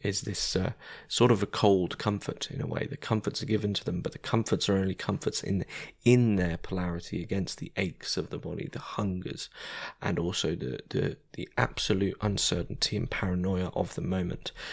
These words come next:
Uh, all the while this novel is going on, there is an inherent understanding that nothing is standing still. Everything is merged. Everything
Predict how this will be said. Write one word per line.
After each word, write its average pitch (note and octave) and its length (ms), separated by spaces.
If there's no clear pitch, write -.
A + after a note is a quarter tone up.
Uh, - 260
all B2 240
the A2 80
while F#2+ 300
this E2 180
novel E2 200
is - 80
going E2+ 260
on, F#2 220
there - 140
is - 140
an D#2+ 60
inherent A2+ 480
understanding F2 720
that - 160
nothing G2 400
is - 120
standing F2 480
still. - 420
Everything G#2+ 320
is F2 140
merged. G2 640
Everything F#2+ 560